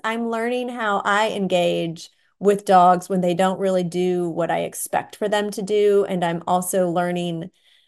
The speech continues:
about the beautiful way that dogs just forgive, and dogs are always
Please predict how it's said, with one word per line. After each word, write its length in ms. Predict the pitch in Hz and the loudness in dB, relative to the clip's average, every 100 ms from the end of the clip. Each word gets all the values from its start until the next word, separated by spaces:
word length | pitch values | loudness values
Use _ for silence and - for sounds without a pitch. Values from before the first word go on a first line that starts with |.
| _ - | _ 2
about 280 | 208 190 | 4 4
the 80 | 202 | 4
beautiful 440 | 196 190 196 202 185 | 0 0 0 -2 0
way 180 | 175 | 0
that 160 | 170 175 | 0 -2
dogs 520 | 180 170 175 175 170 | 0 0 0 -2 -10
just 460 | - 175 165 - - | -4 -2 -2 -8 -8
forgive, 680 | 196 170 175 170 190 233 233 - | -6 -4 -2 0 0 -2 -10 -6
and 280 | 180 175 | -2 -2
dogs 460 | 175 170 170 170 170 - | 0 0 -2 -4 -6 -6
are 140 | 170 | -2
always 720 | 175 175 170 165 170 185 - | -2 -2 -2 -2 -4 -8 -10